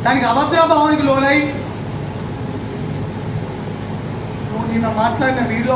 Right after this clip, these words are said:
పత్రిక పంపించి చాలా అభ్యంతరకరంగా ఉంది, ఒక మహిళను అవమానించే విధంగా ఉంది. మేము కూడా అధిష్టానానికి కంప్లైంట్, ఒక మేయర్ హోదాలో నువ్వే చెప్పినావు వీడియోలో,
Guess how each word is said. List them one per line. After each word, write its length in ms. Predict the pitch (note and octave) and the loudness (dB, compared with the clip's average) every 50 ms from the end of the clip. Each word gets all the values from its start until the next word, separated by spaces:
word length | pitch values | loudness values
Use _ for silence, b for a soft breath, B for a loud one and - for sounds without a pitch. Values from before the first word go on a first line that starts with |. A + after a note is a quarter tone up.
| B3+ - | 2 2
పత్రిక 300 | G#3+ G#3 G#3+ A3 A3+ A3+ A3 | 0 0 0 -2 -2 0 0
పంపించి 420 | A3 G#3+ - - - G#3+ G#3 A3+ A3+ - - - - - - | 0 0 0 -2 -2 -2 -2 -2 -2 -2 -2 -4 -4 -2 0
చాలా 180 | G#3+ G#3 G#3 G3 G3 | 0 2 2 2 2
అభ్యంతరకరంగా 640 | G3+ A#3 B3 C4 - C4+ B3+ B3+ A#3+ B3 A#3+ A#3+ B3 | 2 2 2 2 2 2 2 2 2 2 0 0 0
ఉంది, 140 | B3 C4 B3+ B3 - - - - A3 | 0 0 -2 -2 -2 -4 -6 -4 -2
ఒక 100 | G#3 - G3+ G3+ | -2 0 0 2
మహిళను 360 | G3+ A3 B3+ C#4+ D4+ D4 C#4+ C4 | 2 2 4 4 4 6 4 4
అవమానించే 440 | B3 B3 B3 B3 B3 A#3+ A3+ - A#3 G#3+ | 4 4 4 2 2 2 0 0 0 0
విధంగా 320 | G#3 G#3 G#3+ G#3+ G#3+ G#3+ G3+ G3 F#3+ - - - - - | 0 0 0 0 0 -2 -2 -2 -2 -4 -4 -4 -2 0
ఉంది. 180 | - A#3+ C#4+ - - - - - - - - - - - - - - - - - - - - - - - - | 2 2 2 2 2 0 -4 -4 -6 -6 -6 -6 -6 -6 -6 -6 -6 -6 -6 -6 -6 -6 -6 -6 -6 -4 -2
మేము 180 | G#3 A3 A#3+ B3 B3 | 0 0 0 2 2
కూడా 120 | B3 A#3+ A3+ G#3+ | 4 4 4 4
అధిష్టానానికి 520 | G#3+ A3 A3+ - A#3 A#3 A3+ G#3+ G#3+ A3 | 2 0 0 2 2 2 2 0 0 0
కంప్లైంట్, 360 | G#3 G#3 G#3 G#3 G3+ F#3+ G#3 - - - - - - A3 | 0 0 0 -2 -2 -2 -4 -4 -4 -4 -4 -4 -2 -2
ఒక 100 | A3 A3+ B3+ B3 | 0 2 2 4
మేయర్ 240 | A#3+ B3+ C#4 C#4 C#4 C#4 | 4 4 4 4 4 4
హోదాలో 240 | C#4 C#4 C#4 C#4 C#4 C4+ | 4 2 2 2 2 2
నువ్వే 180 | C4+ C4+ D4+ D4+ D4+ | 2 4 4 6 4
చెప్పినావు 340 | C#4+ D4 - D#4 D#4 D4+ D4 | 4 4 4 4 4 4 4
వీడియోలో, 360 | D4 D4+ D4+ D4+ D#4 D#4 D4+ | 2 4 4 4 4 4 4